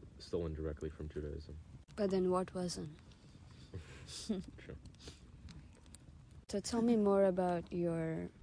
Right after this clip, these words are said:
Speaker 2: interest in novelty.
Speaker 1: Well, the interest side, I think e-, everyone is fundamentally interested in novelty.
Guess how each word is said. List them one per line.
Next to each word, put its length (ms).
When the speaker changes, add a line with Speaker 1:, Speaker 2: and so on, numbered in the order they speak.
Speaker 2:
interest 540
in 140
novelty. 600
Speaker 1:
Well, 220
the 200
interest 580
side, 200
I 60
think 240
e-, 40
everyone 360
is 180
fundamentally 480
interested 380
in 120
novelty. 440